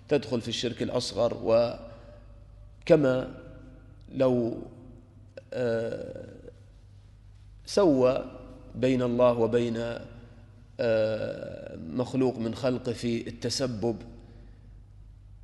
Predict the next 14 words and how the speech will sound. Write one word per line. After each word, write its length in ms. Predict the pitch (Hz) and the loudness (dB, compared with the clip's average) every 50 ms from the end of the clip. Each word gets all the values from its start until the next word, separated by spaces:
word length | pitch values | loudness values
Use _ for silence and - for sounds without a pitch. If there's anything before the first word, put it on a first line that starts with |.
| - - - - - - - - - - | -20 -20 -20 -20 -20 -20 -20 -20 -20 -20
فمثلًا 640 | - - 143 113 127 127 127 127 117 117 120 120 117 113 - - - - - - - - - - - - - - - - | -12 -6 -2 0 0 0 2 2 2 2 2 0 -2 -4 -8 -12 -16 -16 -18 -20 -20 -20 -20 -20 -20 -20 -20 -12 -2 4
قال: 500 | 123 120 117 117 113 117 127 - - - - - | 6 8 8 8 6 4 -2 -4 -8 -10 -6 0
"لولا 360 | 131 131 131 139 131 123 123 | 4 6 6 6 6 6 4
الله 460 | 123 120 120 123 123 123 120 120 117 | 4 4 6 6 6 6 6 4 2
فلان 600 | 110 - 117 113 117 120 123 120 120 117 113 - - - - - - - - - - - | 0 2 2 4 6 6 6 6 4 2 -2 -6 -10 -14 -16 -16 -18 -18 -18 -12 -4 0
لما 260 | 117 123 123 120 113 | 2 2 4 2 0
حصل 380 | - - 123 - 135 120 113 | -2 -4 -4 -2 -2 -2 -2
كذا"، 480 | 110 131 131 123 120 120 110 - - - - - - - - - - - - - - - - - - - - - - - - - - - - - - - - - - - - - | 2 2 4 4 4 0 0 -4 -8 -14 -16 -18 -20 -20 -20 -20 -20 -20 -20 -20 -20 -20 -20 -20 -20 -20 -20 -20 -20 -20 -20 -20 -20 -20 -20 -20 -20 -20 -20 -20 -20 -20 -12 -8
يعني 320 | 127 123 107 107 113 113 110 | -4 -2 -2 -2 -2 -4 -2
هذا 560 | 127 135 131 120 120 123 120 123 - - - - - - - - - - - - - - - - - - - - - - - - - - | 0 2 2 4 4 2 2 0 -4 -12 -16 -18 -18 -20 -20 -20 -20 -20 -20 -20 -20 -20 -20 -20 -20 -20 -20 -20 -20 -20 -20 -20 -12 -6
يعني 300 | 123 113 110 113 117 113 | -6 -4 -2 -2 -4 -2
فيه 280 | - 143 131 131 120 | 0 0 2 2 2
تشريك 480 | 95 117 - - 127 123 123 123 - - | 0 -2 -2 -2 0 2 2 0 0 0
أيضًا. 360 | - 127 127 120 110 117 117 | 0 0 0 2 0 0 -2